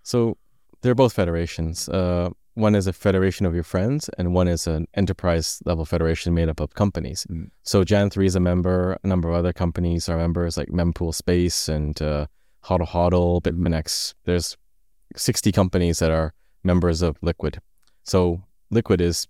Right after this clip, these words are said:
Speaker 1: basically Fedi, but more robust and more guarantees of uptime because it's
Speaker 2: Mm.
Speaker 1: run by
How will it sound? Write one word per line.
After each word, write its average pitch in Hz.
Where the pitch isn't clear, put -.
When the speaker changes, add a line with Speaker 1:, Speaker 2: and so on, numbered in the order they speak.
Speaker 1:
basically 85
Fedi, 87
but 80
more 90
robust 95
and 85
more 95
guarantees 87
of -
uptime 80
because 80
it's -
Speaker 2:
Mm. -
Speaker 1:
run 92
by 82